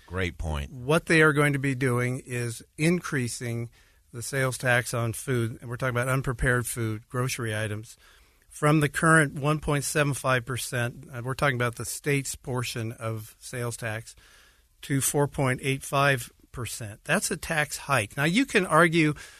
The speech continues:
Speaker 2: that it's taking away an exemption, a tax exemption.
Speaker 1: Mm-hmm.
Speaker 2: But if you go down that route, you have to look at all the exemptions that the state is giving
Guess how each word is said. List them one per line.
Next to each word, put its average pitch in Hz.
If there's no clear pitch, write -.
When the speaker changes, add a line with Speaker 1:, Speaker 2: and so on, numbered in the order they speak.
Speaker 2:
that 151
it's 147
taking 175
away 147
an 139
exemption, 123
a 107
tax 127
exemption. 117
Speaker 1:
Mm-hmm. 80
Speaker 2:
But 156
if 143
you 196
go 220
down 190
that 180
route, 135
you 139
have 160
to 170
look 156
at 131
all 143
the 143
exemptions 120
that 120
the 120
state 135
is 120
giving 123